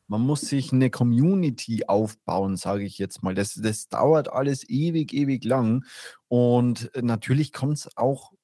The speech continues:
dann schlussendlich, äh, immer auf den Content raus, äh, drauf an, wie man gefunden wird und, und, und.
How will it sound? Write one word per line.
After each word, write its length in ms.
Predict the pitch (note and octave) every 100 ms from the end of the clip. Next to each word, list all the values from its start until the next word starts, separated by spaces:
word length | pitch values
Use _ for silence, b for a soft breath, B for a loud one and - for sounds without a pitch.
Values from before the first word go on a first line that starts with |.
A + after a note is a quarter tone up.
| _ _
dann 400 | G#2+ A#2 B2+ B2
schlussendlich, 720 | - A#2+ - C#3 B2+ A#2+ -
äh, 460 | G#2+ A2+ A2+ A2 G#2+
immer 480 | B2 C#3+ C#3+ B2+ -
auf 180 | G#2+
den 160 | - G2+
Content 500 | - E3+ G#3+ A#2+ G2
raus, 360 | G2 G2 F#2+ -
äh, 100 | G#2
drauf 320 | F#2+ G2 -
an, 220 | A2 A2
wie 120 | C3
man 200 | F#3 E3
gefunden 540 | B2 A#2+ E3 F#3 A2+ G#2
wird 200 | G2+ -
und, 160 | D#3
und, 120 | D3 A#2
und. 180 | C#3+